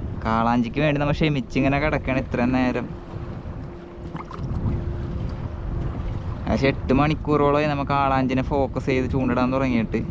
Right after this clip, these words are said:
വഞ്ചിയിലിരുന്ന്. കാളാഞ്ചി നമ്മളോട് പിണക്കത്തിലാണെന്നാണ്. So, നമുക്ക് ഇന്ന് കിട്ടിയതാണ് രണ്ട് വഴുതയും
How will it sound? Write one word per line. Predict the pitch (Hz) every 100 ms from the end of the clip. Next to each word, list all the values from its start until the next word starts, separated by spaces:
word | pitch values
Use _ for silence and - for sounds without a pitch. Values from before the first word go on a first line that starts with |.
| - 120
വഞ്ചിയിലിരുന്ന്. | 113 113 113 120 117 117 120 - - - - - - - - - - - - - - 123
കാളാഞ്ചി | 113 113 120 120 160 196 - - - - - - - 139
നമ്മളോട് | 147 151 151 156 -
പിണക്കത്തിലാണെന്നാണ്. | 151 147 - 135 147 156 156 147 135 98 - - - - - - - - - - -
So, | 135 147
നമുക്ക് | 143 131 - 151 160 - - -
ഇന്ന് | 131 131 139
കിട്ടിയതാണ് | 139 156 160 165 156 147
രണ്ട് | 135 120 127
വഴുതയും | 143 139 127 127